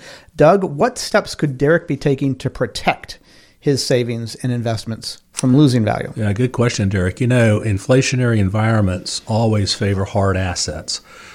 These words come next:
Speaker 2: Now, what do I mean by hard assets? Real estate, gold, silver, those kinds of things. If you own a home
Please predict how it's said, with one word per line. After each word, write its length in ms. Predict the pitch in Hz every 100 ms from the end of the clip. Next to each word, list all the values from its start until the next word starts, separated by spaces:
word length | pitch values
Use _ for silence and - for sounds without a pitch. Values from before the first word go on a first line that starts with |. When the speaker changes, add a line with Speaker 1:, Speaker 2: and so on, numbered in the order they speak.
| -
Speaker 2:
Now, 100 | 101
what 100 | 98 117
do 60 |
I 120 | 117
mean 160 | 110 104
by 120 | 92
hard 500 | 85 - - 110 98
assets? 680 | 95 92 90 - 85 - - - - - - _ _
Real 300 | 101 110 104
estate, 580 | 90 - 104 82 87 - _ _ _ _
gold, 520 | 123 113 101 90 90 -
silver, 760 | - - 117 110 101 92 82 - _ _ -
those 220 | 107 104
kinds 320 | - 98 87
of 80 | 87
things. 460 | 95 85 85 - - _ - - - - - - _ _
If 200 | - 104
you 140 | 139 -
own 200 | 131 135
a 80 | 120
home 640 | 107 151 131 95 95 131